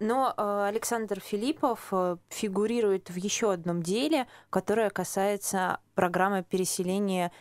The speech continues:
из ветхого и аварийного жилья. А, там достаточно интересная история. Сначала дело было возбуждено следственными органами, прошли обыски, в том числе, как говорят, и дома,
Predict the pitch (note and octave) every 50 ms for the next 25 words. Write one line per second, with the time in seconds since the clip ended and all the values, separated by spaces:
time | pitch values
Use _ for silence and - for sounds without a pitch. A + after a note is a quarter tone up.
0 | - _ - F#3 E3+ E3 E3+ F#3 F#3+ G3 - - - F#3 F3+ E3+ E3+ E3+ E3+ E3+
1 | F#3 F#3+ F#3 F3+ F3 F3 F3 - F#3+ F#3+ F#3+ F#3+ - F#3 D#3 D3+ D#3 - _ -
2 | - - - - - - - - E3+ E3 E3 - - F#3+ F#3 F#3 F3+ - - -
3 | - - - F3+ E3+ - - E3 E3+ E3+ F#3+ F#3 F3 - - F3+ F3 F3 F3+ E3
4 | - - - F#3 F3+ F3+ F3 F3+ - - - _ _ - - G#3 G3+ G3 - -
5 | G#3 G3+ F#3+ E3+ E3+ - - F3 E3+ F3 E3+ - - - G#3+ C4+ D#4 D#4+ D4+ C#4
6 | B3+ A#3 - - G3 F#3 F3+ - F#3 F3 E3+ E3+ E3 E3 D#3+ - - - E3 F3
7 | F3 F3 E3+ E3+ E3+ E3 E3 E3+ E3+ E3+ E3 E3 D#3+ E3+ E3 E3 D#3 D#3 E3 D#3+
8 | E3+ F3 G#3 C#4 D#4 D4+ - - C4 B3 A#3+ A#3 - - - A#3+ A3+ A3 G#3+ G#3+
9 | G#3+ G#3 G3+ G3+ F#3+ G3 F#3+ F#3+ F#3 F3+ F3 E3+ - F3 E3+ - - G3+ F#3 -
10 | - F3 G3+ A#3+ C4+ B3 C4+ C4 C4 - - - B3+ A#3 A3 - - - - -
11 | - - F#3 F#3 F#3 - - - - F#3 F3 - F3 F3 E3+ E3+ F3 F3 F3 F3+
12 | E3+ - E3+ D#3 D#3 E3+ F#3 A3+ C4+ C4+ C4 B3 A#3 A3+